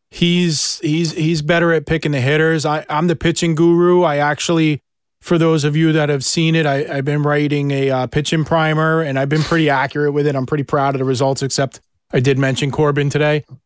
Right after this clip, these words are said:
on, uh, fantasy six pack dot net. I basically am doing that, like, three days a week on days that my work schedule allows for it. So we're teaming together. I usually, uh,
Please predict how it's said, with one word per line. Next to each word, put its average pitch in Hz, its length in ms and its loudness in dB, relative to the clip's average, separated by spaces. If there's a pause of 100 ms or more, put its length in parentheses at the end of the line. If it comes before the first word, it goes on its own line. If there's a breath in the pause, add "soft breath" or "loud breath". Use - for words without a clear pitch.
(160)
on, 135 260 0
uh, 127 200 2
fantasy 139 440 -2
six 139 220 -2
pack 135 300 -2
dot 127 200 -2
net. 135 400 -2 (360)
I 123 240 0
basically 139 600 0
am 131 120 -2
doing 131 240 0
that, 127 180 -2
like, 127 240 -6
three 127 220 0
days 127 240 0
a 117 60 -2
week 120 460 -4 (100)
on 117 380 -2
days 120 300 0
that 120 320 -2
my 120 180 0
work 120 280 0
schedule 117 760 -2 (340)
allows 123 500 0
for 117 280 -4
it. 113 160 -6
So 135 200 0
we're 156 140 2
teaming 190 320 2
together. 139 440 0
I 131 80 0
usually, 139 640 0
uh, 123 280 -2